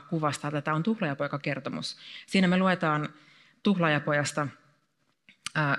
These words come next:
joka kantaa syyllisyyttä. Hän kantaa omia taakkojaan ja hän päättää lähteä takaisin isän luo peläten, että, että, että miten isä mahtaa suhtautua.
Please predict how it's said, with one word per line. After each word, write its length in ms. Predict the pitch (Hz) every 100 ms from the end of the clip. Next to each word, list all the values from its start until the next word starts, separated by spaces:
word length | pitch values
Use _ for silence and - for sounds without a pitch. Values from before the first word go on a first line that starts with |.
| -
joka 180 | 165
kantaa 360 | 165 190 165 151
syyllisyyttä. 600 | 156 156 135 - - - 143
Hän 140 | 175
kantaa 360 | 180 180 160 151
omia 260 | 170 170
taakkojaan 680 | 151 165 - - 143 139 139 - - - - - _
ja 240 | 165 143 - - -
hän 220 | 151 175
päättää 640 | 170 190 185 165 147 147 - - - _ _ _ _ _ 175
lähteä 400 | 185 - 160 143
takaisin 480 | 175 170 147 147 -
isän 300 | 151 156 143
luo 160 | 135
peläten, 520 | - 180 160 143 143 143
että, 280 | - 151 135 - - _ _ -
että, 280 | 143 156 147 151
että 180 | - - - -
miten 260 | 156 160
isä 180 | 151 165
mahtaa 300 | 147 - 143
suhtautua. 600 | 143 143 - - - -